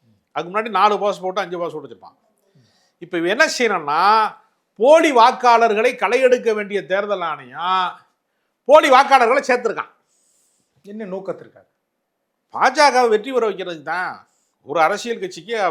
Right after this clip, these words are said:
Speaker 1: வேலை செய்யறாங்க.
Speaker 2: தேர்தல் ஆணையம்.
Speaker 1: இதுல ஒண்ணும் பெரிய ஆச்சரியமான விஷயம் ஒண்ணுமே கிடையாது. அதுக்கு எப்படி இவங்க கண்டுபிடிக்கிறாங்கன்னா, ஒரு நாற்பத்தி ஒன்பது நாடாளுமன்ற தொகுதி இருக்கக்கூடிய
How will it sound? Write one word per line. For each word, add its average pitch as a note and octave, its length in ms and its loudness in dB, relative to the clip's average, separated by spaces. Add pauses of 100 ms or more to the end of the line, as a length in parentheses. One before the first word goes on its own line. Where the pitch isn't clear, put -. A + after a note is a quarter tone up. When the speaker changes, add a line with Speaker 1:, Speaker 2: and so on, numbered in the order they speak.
Speaker 1:
வேலை F#3+ 220 -2
செய்யறாங்க. A#2+ 340 -16 (500)
Speaker 2:
தேர்தல் A2+ 280 -20
ஆணையம். - 220 -20
Speaker 1:
இதுல F3+ 140 -6 (120)
ஒண்ணும் C4 260 -4 (680)
பெரிய B3 160 -2 (100)
ஆச்சரியமான C4+ 500 0
விஷயம் G#3+ 200 -2
ஒண்ணுமே A3 220 -6
கிடையாது. E3 300 -6 (1300)
அதுக்கு G3+ 220 0 (100)
எப்படி B3+ 220 0
இவங்க C4 180 -4
கண்டுபிடிக்கிறாங்கன்னா, F3+ 680 -2 (2000)
ஒரு B3 120 0 (100)
நாற்பத்தி D#4 560 2 (140)
ஒன்பது A#3 360 2
நாடாளுமன்ற B3 640 4 (120)
தொகுதி G3+ 260 -8
இருக்கக்கூடிய D#3+ 420 -10